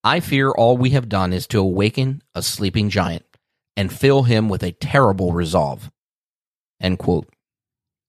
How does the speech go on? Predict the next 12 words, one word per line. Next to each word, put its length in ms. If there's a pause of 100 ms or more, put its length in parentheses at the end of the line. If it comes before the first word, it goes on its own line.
(220)
Yeah, 320 (380)
he's 260
right. 300 (720)
And 120
the 80
resolve 760 (280)
of 180
the 100
no 280
longer 640
silent 480
majority, 600